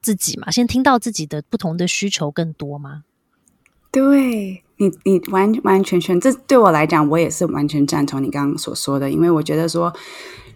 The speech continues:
Speaker 2: 要做任何事情，要去，要去整理自己，要去知道自己在这个人生中的定位，什么什么的，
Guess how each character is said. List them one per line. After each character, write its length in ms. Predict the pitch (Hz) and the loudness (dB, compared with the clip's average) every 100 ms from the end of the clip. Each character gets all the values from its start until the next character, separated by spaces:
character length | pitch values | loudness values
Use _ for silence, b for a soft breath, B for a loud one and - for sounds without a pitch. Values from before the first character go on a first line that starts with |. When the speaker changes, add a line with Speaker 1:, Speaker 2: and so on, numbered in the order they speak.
| - | 0
Speaker 2:
要 180 | 277 269 | 2 4
做 200 | 269 226 | 4 2
任 220 | 226 185 | 4 2
何 140 | 160 | 2
事 280 | 147 - 165 | 0 0 0
情， 340 | 156 - - 196 | -2 -4 -2 0
要 140 | 240 | 0
去， 260 | 240 233 - _ _ _ _ - | 0 -2 -4 _ _ _ _ 0
要 140 | 285 | 0
去 140 | - | 0
整 300 | 262 175 165 | -2 2 2
理 120 | 190 147 | 2 0
自 240 | - 175 | 0 -2
己， 220 | 156 107 | -2 -2
要 160 | - 247 | 2 2
去 280 | - 240 214 | 0 -2 -4
知 180 | - | -4
道 160 | 220 233 | -2 -2
自 120 | 226 | 0
己 160 | 233 147 | -4 -2
在 160 | 185 | -2
这 100 | 180 | -2
个 120 | 185 165 | 0 0
人 180 | 151 | 0
生 160 | 151 175 | 2 0
中 140 | 175 | 2
的 100 | 170 | 2
定 280 | 143 190 165 | 2 2 4
位， 200 | 165 151 | 4 2
什 180 | 151 - | -2 0
么 100 | 180 | 0
什 120 | - | 4
么 160 | 151 139 | 2 2
的， 180 | 143 | -2